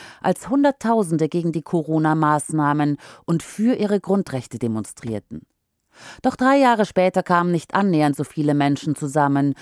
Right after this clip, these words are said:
auch wenn sie aus verschiedenen Regionen des Landes anreisten. Es wurde nicht die Großdemonstration, wie sie Anselm Lenz und Hendrik Sodenkamp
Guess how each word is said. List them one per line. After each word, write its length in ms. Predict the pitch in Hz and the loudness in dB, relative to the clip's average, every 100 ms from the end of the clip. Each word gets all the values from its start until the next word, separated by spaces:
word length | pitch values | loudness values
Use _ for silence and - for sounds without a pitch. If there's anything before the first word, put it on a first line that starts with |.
| - - | -10 -6
auch 160 | - | -2
wenn 160 | 220 214 | 0 2
sie 100 | 214 | 2
aus 140 | 196 | 0
verschiedenen 540 | 196 180 247 220 202 185 | -2 -4 -2 0 0 0
Regionen 400 | 180 185 185 175 | -2 0 0 0
des 160 | 165 | 0
Landes 360 | 185 180 151 - | 0 0 0 -2
anreisten. 720 | 127 123 107 104 - - 107 - _ _ - - - | -4 -4 -6 -8 -10 -14 -14 -16 _ _ -20 -20 -10
Es 220 | - - | -8 -2
wurde 220 | 190 190 185 | 2 2 2
nicht 300 | 220 - - - | 0 -4 -18 -4
die 280 | 220 240 226 | 0 0 0
Großdemonstration, 1400 | - 175 214 - - 147 151 - 165 - - 156 160 180 | -4 -2 -2 -2 -2 0 0 -4 -6 -6 -4 -4 -2 0
wie 80 | 170 | -2
sie 180 | 147 156 | -2 0
Anselm 380 | 156 156 151 147 | 0 0 0 0
Lenz 260 | 147 156 | 0 -2
und 140 | 165 151 | -4 -4
Hendrik 320 | 156 151 151 | -2 -2 -4
Sodenkamp 720 | - 220 190 160 170 151 156 | -2 0 0 0 0 0 -2